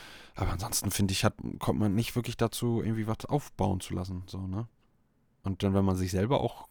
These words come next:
kaum bis gar nichts leisten kann oder das fürs Kind drauf geht oder für halt Autoreparaturen,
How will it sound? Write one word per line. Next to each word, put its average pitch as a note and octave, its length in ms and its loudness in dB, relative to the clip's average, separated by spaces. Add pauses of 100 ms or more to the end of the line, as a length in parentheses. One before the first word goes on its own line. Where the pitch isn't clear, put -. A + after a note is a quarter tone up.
kaum A#2 340 0 (320)
bis - 160 -6
gar G#2 160 2
nichts A#2+ 160 0
leisten A2+ 300 -2
kann A2+ 220 -2
oder G2 200 -4
das G2 200 -4
fürs - 180 -8
Kind B2 220 -2
drauf A2 180 0
geht A2 240 0
oder F2 180 -2
für - 220 -6
halt - 260 -14
Autoreparaturen, G#2 800 -2